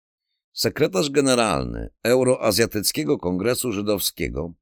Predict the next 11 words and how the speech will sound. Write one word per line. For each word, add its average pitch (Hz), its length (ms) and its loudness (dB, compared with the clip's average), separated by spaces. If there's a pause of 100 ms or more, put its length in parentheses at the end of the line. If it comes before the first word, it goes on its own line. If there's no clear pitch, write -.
(140)
w 76 120 -8
nawiasie 80 540 -4
eak, 71 640 -8 (680)
Michaił 92 840 0 (640)
Czlienow 87 1080 0 (220)
nazwał 101 540 -2
pomnik 87 440 -4
potwornością 78 1040 -6 (160)
i 101 180 -6
antysemicką 92 1040 -2
prowokacją. 76 840 -8